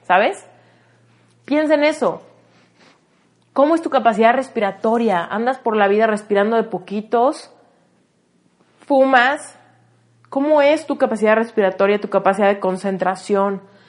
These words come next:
Cuando despiertas en la mañana, ¿te cuesta, cuánto tiempo te cuesta estar alerta?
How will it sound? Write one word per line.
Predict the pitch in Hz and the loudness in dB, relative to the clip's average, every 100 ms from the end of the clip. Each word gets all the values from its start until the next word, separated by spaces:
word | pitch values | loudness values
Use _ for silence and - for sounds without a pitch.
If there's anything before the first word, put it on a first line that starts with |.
| _ _ | _ _
Cuando | 214 233 247 | 2 6 6
despiertas | 247 247 - 302 330 349 | 6 0 0 2 4 2
en | 311 | 2
la | 226 | 2
mañana, | 226 220 240 247 254 247 349 - | 2 2 2 2 2 0 0 -4
¿te | 214 | 0
cuesta, | 262 269 - 262 | 0 0 -4 -4
cuánto | 269 285 359 | -4 -4 -4
tiempo | 302 302 | -4 -4
te | 311 240 | -4 -2
cuesta | 233 269 262 233 | 0 0 0 -8
estar | 233 233 226 | -4 0 2
alerta? | 214 214 214 170 156 | 2 0 -4 -10 -14